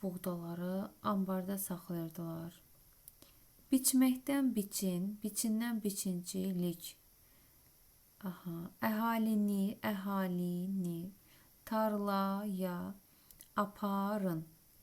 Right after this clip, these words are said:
Buradakı ın əmirdir. Buradakı in leksik şəkilcidir. Feildən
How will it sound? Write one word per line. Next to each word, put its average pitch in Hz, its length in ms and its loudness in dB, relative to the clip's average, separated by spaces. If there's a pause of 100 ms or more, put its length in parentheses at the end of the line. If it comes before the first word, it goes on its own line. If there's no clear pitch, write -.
(500)
Buradakı 262 520 2 (120)
ın 208 320 2 (400)
əmirdir. 202 640 0 (2250)
Buradakı 254 440 2 (160)
in 214 440 2
leksik 202 360 0
şəkilcidir. 170 600 -8
Feildən 214 800 0